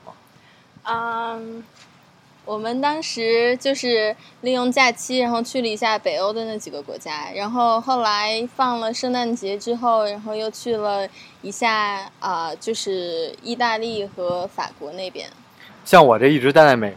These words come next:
Speaker 1: 国，然后像您这都欧洲都去遍了，什么法国、德国，啊，意大利、瑞典，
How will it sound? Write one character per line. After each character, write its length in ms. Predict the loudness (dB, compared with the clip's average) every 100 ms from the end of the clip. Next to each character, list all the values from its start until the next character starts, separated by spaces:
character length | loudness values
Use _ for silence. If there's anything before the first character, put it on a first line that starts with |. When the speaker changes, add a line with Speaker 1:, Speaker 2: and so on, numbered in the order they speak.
| -8
Speaker 1:
国， 380 | -2 4 6 6
然 100 | 6
后 220 | 8 8
像 180 | 6 2
您 240 | 2 -2
这 140 | 4 6
都 200 | 6 4
欧 200 | 4 6
洲 160 | 6 6
都 140 | 6
去 300 | 2 -2 4
遍 200 | 8 8
了， 180 | 6 -2
什 60 |
么 120 | -4 2
法 280 | 4 4
国、 220 | 2 0 2
德 260 | 4 4
国， 460 | 4 2 4 4 2 -6 -20 -20 -20 -4
啊， 400 | -2 0 -2 -2
意 140 | 4
大 220 | 8 8
利、 340 | 6 2 -4 -6 -4
瑞 260 | 6 8 8
典， 220 | 4 -4